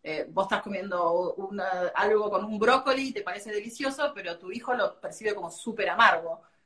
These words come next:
Y los sabores dulces de la fruta pueden ayudar a enmascarar ese sabor amargo. Entonces, más allá de que el postre no debería venir después de la comida, tipo, te comes toda la comida, eh, porque si no, no hay postre, porque le damos como una jerarquía especial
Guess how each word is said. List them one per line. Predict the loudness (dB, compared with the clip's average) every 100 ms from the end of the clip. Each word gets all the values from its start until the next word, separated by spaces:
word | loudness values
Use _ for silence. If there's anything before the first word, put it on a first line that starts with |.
| _
Y | -6 -2
los | 0
sabores | 2 0 2 -2
dulces | -4 -6 -8 -2 -2 -2 -8
de | -6
la | -6
fruta | -6 -4 0 0
pueden | 2 0
ayudar | -2 -2 0 0
a |
enmascarar | 0 -6 -4 0 0 0 -6 _ _
ese | -10 -6
sabor | -2 0 0
amargo. | 0 -4 -8 -14 _ _ _ _ -10
Entonces, | -6 2 2 4 0 0 0
más | 4 4
allá | 6 4
de | 2
que | 0 -4 -2
el | -4 -2
postre | 0 0 0 -4
no | -2
debería | -2 -2 -2
venir | -2 -4 -8
después | -8 -8
de | -4
la | -4
comida, | -4 -6 2 2 2
tipo, | -8 -8 -8 -6
te | -4
comes | -2 -2 -2
toda | 2 2 2
la | -2
comida, | -4 -6 -4 0 0 -2
eh, | -8 -8
porque | -10 -12
si | -10
no, | -6
no |
hay | -6
postre, | -4 -6 -6 -10
porque | -10 -10
le | -4
damos | -2 -2
como | -8 -6
una | -6
jerarquía | -6 -8 -8 -2 -2
especial | -2 -8 -6 2 2